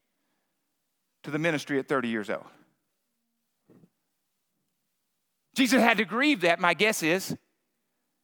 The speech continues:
'Cause we sometimes think of Jesus as fully divine, but if we're gonna think of him as fully divine and fully man, we also gotta think him as a earthly father that he had,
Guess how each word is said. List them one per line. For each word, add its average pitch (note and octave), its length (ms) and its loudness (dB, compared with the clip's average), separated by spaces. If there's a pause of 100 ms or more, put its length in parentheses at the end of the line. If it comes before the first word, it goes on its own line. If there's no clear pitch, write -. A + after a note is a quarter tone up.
(680)
'Cause B3+ 160 2
we B3 80 0
sometimes C#4 480 2
think B3+ 220 0
of G#3 60 0
Jesus A#3+ 320 0
as G#3+ 140 2
fully A#3 460 2 (160)
divine, G#3+ 580 4 (280)
but A3+ 120 2
if G#3+ 120 -2
we're G#3+ 80 -4
gonna B3+ 160 4
think B3 180 0
of A3+ 80 4
him A3 120 2
as G#3 100 -4
fully B3 260 0
divine A3 320 2
and A3 100 -4
fully A3+ 280 -2
man, A#3 240 2
we G3+ 80 2
also A#3 240 2
gotta G3 180 2
think G#3+ 160 0
him G#3 100 -2
as G3 140 2
a F#3+ 180 2 (140)
earthly F#3 280 2
father G#3+ 360 2
that E3+ 160 -2
he E3+ 80 2
had, E3+ 400 2